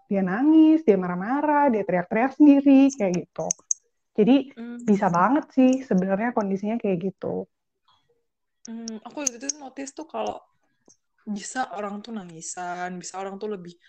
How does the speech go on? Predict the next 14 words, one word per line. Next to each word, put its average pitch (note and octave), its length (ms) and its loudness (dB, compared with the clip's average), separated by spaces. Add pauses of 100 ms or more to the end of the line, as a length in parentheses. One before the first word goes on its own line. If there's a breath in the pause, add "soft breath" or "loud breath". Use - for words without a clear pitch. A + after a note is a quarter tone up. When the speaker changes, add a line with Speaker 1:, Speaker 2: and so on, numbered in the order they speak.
(160)
Speaker 2:
mungkin G#3+ 240 -10
lebih F#3+ 320 -12 (320)
sering G3 320 -8
mengekspresikan F#3 960 -14
emosion-, F3+ 640 -16
eh, G3 240 -12
emosionalnya G#3+ 1040 -6
melalui F#3+ 320 -10
nangis G#3 560 -14
dan F3+ 160 -18
sebagainya. F3+ 480 -16
Itu C#4 80 -14
karena C4+ 320 -6
mungkin D#4 400 -8